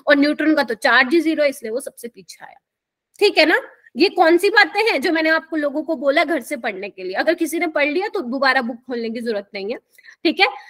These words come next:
चलो ये देखो जितना मैंने बताया, एक, दो, तीन question बना दिए इससे। चलो आ जाओ, आ जाओ। Question number one, the number of proton, neutrons and electron in lutetium respectively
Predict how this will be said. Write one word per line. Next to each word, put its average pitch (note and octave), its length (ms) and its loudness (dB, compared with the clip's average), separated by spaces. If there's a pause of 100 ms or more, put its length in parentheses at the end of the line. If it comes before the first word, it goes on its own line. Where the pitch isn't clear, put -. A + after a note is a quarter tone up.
(400)
चलो A#3+ 240 2
ये D#4 120 6
देखो G#4+ 540 0
जितना F4 300 4
मैंने G#4 200 6
बताया, D4+ 400 4
एक, D4+ 480 0
दो, C#4 340 2
तीन D#4 340 -2
question B3+ 360 -6
बना A3 220 -8
दिए F#3 200 -14
इससे। - 260 -18 (240)
चलो A#3 200 -4
आ G#3+ 180 -6
जाओ, G3+ 140 -14 (1000)
आ A3+ 80 -4
जाओ। G#3+ 160 -12 (500)
Question E4 280 4
number D#4+ 280 6
one, G3 160 -6 (220)
the D#4 160 4
number D#4+ 200 2
of A4 180 -4
proton, F4+ 440 0
neutrons D#4+ 460 -2
and E4 120 -2
electron D#4 560 -4 (140)
in D4 100 0
lutetium C#4+ 680 -4
respectively C4 680 -8